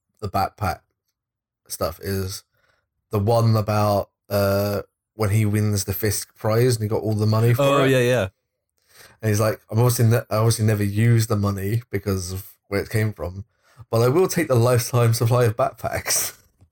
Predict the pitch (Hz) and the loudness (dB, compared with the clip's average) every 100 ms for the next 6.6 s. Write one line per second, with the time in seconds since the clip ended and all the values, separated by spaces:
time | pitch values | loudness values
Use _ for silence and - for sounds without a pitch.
0 | _ _ _ 131 110 - - - 175 233 | _ _ _ -4 -2 -4 -4 -2 0 0
1 | 269 - 415 330 214 190 208 214 220 - | -2 -2 -4 -2 0 0 2 2 0 -2
2 | 160 180 165 - - 185 - 131 104 127 | 0 0 0 0 -2 -2 0 -2 0 -4
3 | - - 147 135 147 147 104 - 90 87 | -6 -2 0 0 -2 -2 -4 -4 -4 -4
4 | 95 87 95 107 110 107 104 113 104 98 | -4 -4 -2 -2 -2 -4 -4 -4 -2 -2
5 | 90 98 82 82 80 87 - 98 90 82 | -4 -6 -6 -8 -10 -14 -8 -6 -6 -8
6 | 80 87 - - - | -8 -10 -10 -20 -20